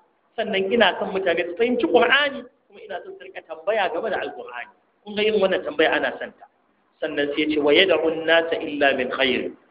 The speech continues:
Sannan su kyala mutane sai idan abin da ya shafi alkhairi ne za su shiga harkar su.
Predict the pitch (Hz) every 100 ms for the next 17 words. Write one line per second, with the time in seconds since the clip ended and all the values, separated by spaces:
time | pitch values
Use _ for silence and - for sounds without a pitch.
0 | _ 165 151 151 151 - 160 170 156 151
1 | 151 131 135 214 - - - - 165 143
2 | 151 135 135 143 139 131 120 - 127 156
3 | 151 156 185 196 185 151 135 151 - -
4 | -